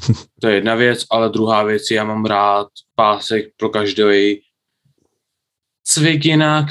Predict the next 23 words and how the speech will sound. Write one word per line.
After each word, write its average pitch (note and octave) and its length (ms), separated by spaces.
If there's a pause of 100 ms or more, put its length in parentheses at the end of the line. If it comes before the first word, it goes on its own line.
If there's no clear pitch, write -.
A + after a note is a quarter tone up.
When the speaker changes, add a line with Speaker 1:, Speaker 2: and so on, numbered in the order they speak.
Speaker 2:
a B2+ 100
pro B2 320
dost A2+ 300
setu A2+ 200
taky A2 260
jinak, F2 300
jo. G2+ 160
Já, G2+ 300
já G#2+ 240 (120)
často A2 380
používám, A2 720
že G#2 100
můj G#2+ 160
poslední A2 360
warm-up G#2+ 340
set - 240
je A2 100
s - 60
páskem, - 560
ale G#2+ 180
pásek G2+ 360
mám F#2+ 140
povolený. F#2 460